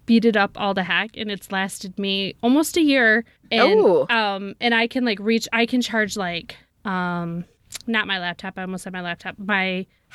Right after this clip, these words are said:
Speaker 1: hotspot, my phone, and my iPad all at the same time and several times throughout the day, and it'll still only be, like, thirty percent used at the end of the day. I absolutely love this
Speaker 2: Really?
Speaker 1: thing.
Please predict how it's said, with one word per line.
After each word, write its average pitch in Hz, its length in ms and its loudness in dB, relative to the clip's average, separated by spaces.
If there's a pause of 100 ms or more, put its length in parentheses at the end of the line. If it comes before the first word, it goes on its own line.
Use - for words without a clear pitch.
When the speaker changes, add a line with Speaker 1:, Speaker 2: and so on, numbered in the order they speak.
Speaker 1:
hotspot, 302 680 -2 (260)
my 226 220 2
phone, 240 800 2 (100)
and 233 120 8
my 214 360 2
iPad 185 540 -4 (320)
all 240 160 6
at 233 80 2
the 247 80 0
same 226 260 4
time 202 580 0
and 196 340 -4
several 254 460 0
times 220 520 -2
throughout 202 260 -4
the 196 80 -6
day, 180 420 -2
and 202 160 0
it'll 196 180 0
still 202 320 0
only 196 240 -2
be, 185 420 -2 (240)
like, 180 180 0 (220)
thirty 226 220 2
percent 220 340 -4
used 180 340 -4
at 180 100 -6
the 180 100 -4
end 170 120 -4
of 170 40 -6
the 170 80 -6
day. 151 240 -4
I 202 180 -2
absolutely 247 560 -2
love 226 180 4
this 220 100 6 (120)
Speaker 2:
Really? 302 160 2 (360)
Speaker 1:
thing. - 120 -14